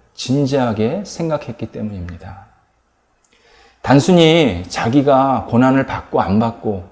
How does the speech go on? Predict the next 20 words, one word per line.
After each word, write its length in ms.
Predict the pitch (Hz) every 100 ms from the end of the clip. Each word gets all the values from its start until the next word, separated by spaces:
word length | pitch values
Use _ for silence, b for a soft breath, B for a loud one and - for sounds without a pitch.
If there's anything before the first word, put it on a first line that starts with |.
| _
그 140 | - 127
차원이 400 | - 151 143 156
아니라 560 | 85 95 117 160 98 - _ _ _ _ _ _ b b b b
어떤 680 | 110 - - - 220 220 220
길이 600 | 220 131 190 101 85 - _ _ _
정말 520 | - 196 202 202 180
나의 500 | 113 120 156 156 156
주인이신 600 | - 131 135 127 135 123
예수님을 720 | 98 120 - 180 165 170 139
섬기는 580 | 117 - 247 220 233 220
일인가, 540 | 180 120 113 110 101 - _ _ _ _ _
이것을 380 | 117 113 - 120
깊게 360 | - 151 -
생각한 480 | 170 - 131 - 110
것입니다. 500 | 101 - - - - _ _ _ _ _ _ _ _ _ _ b b b b b
바울이 480 | - 139 156 151 151
만약 580 | 135 101 123 123 123 -
예루살렘에 480 | 123 120 123 123 127
올라가지 600 | 113 98 107 107 101 107
않아도 420 | 80 87 85 90